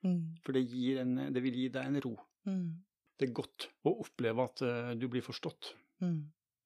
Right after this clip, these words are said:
Speaker 2: For du har mer enn nok fra før, som, der du tenker at du er en idiot.
Speaker 1: Mhm.
Speaker 2: Så hvis noen i det minste kan anerkjenne at du, du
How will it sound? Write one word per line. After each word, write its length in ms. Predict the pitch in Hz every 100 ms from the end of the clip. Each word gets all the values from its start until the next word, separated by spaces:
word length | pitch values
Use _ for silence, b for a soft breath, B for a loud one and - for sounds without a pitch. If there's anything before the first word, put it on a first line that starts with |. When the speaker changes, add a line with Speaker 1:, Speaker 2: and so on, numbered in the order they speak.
| _ _ _ _
Speaker 2:
For 100 | 131
du 60 | 123
har 120 | 131
mer 240 | 127 127 131
enn 80 |
nok 200 | 135 - -
fra 120 | 135
før, 260 | - 135 127
som, 440 | - 139 131 156
der 140 | 139 131
du 80 | 127
tenker 320 | 139 123 -
at 60 | 104
du 60 | 135
er 40 |
en 80 | 147
idiot. 420 | 123 117 107 - - _ _ _ _ _ -
Speaker 1:
Mhm. 300 | 214 190 175
Speaker 2:
Så 120 | 196
hvis 200 | 139 -
noen 380 | 151 110 131 160
i 60 | 160
det 60 | 147
minste 300 | 147 117 110
kan 120 | 139 139
anerkjenne 480 | 127 104 - 123 127
at 140 | -
du, 80 | 135 131 135 -
du 60 | 135